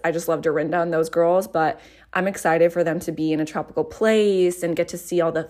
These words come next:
cool things that they are gonna be doing and the fashion that they'll bring to the, the episode. So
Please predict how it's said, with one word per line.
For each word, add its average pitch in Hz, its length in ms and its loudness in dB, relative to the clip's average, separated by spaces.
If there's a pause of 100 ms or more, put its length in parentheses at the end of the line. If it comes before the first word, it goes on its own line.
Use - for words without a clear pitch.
cool 156 160 0
things 208 240 -2
that 196 140 -2
they 185 240 2 (380)
are 180 100 -2
gonna 180 120 2
be 180 80 2
doing 175 440 2
and 165 80 0
the 165 60 -4
fashion 185 380 -4
that 175 120 -2
they'll 165 100 6
bring 165 460 0
to 156 540 0 (840)
the, 165 340 2
the - 140 -2
episode. 175 520 4
So 170 440 2